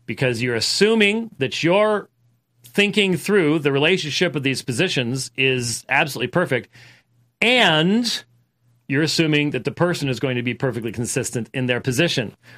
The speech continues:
I've never met such a person, and many times we need to be thankful for the blessed contradictions, the blessed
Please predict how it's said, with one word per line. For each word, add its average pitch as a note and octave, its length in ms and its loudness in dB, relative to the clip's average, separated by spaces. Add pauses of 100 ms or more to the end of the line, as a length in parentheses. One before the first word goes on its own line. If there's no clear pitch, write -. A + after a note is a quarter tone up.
(280)
I've C#3+ 160 4
never C3+ 220 2
met F3 200 4
such D#3 240 0
a C3+ 60 0
person, C3+ 580 -2 (760)
and C3+ 420 2
many G3+ 280 4
times C#3+ 600 2
we C3+ 200 0
need C#3 180 0
to C3+ 60 -4
be C#3 160 0
thankful F#3 600 0
for B2 600 -4 (400)
the A#2+ 180 -2
blessed F3+ 880 0
contradictions, E3 1040 -2
the B2+ 80 -4
blessed D3+ 540 -2